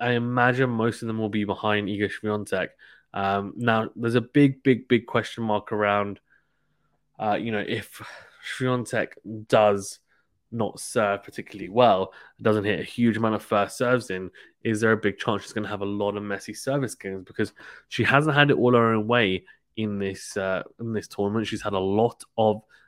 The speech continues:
messy service games, a lot of, uh, you know, serve or service games where she got broken, uh, but she's always come out on top, and that's because she's been playing some really good tennis overall. But in the service games especially, you know, like, you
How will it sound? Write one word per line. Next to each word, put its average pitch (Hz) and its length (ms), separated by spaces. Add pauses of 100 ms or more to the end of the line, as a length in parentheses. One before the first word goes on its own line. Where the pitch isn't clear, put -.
(140)
messy 113 320
service 101 400
games, 98 400
a 98 80
lot 107 280
of, 110 200 (480)
uh, 113 40
you 107 120
know, 95 160
serve 104 680 (320)
or 104 120
service 101 380
games 104 260
where 101 100
she - 140
got - 160
broken, 107 540 (360)
uh, 95 180
but 98 340 (220)
she's 117 240
always 113 200
come 110 180
out 98 140
on 95 140
top, 139 260
and 98 220
that's 98 160
because - 260
she's 104 180
been 101 200
playing 98 240
some 101 140
really 101 200
good 95 140
tennis 104 220
overall. 104 640 (460)
But 107 200 (680)
in 120 100
the 98 80
service 139 420
games 101 200
especially, 95 720
you 107 100
know, 110 40
like, 107 100
you 117 160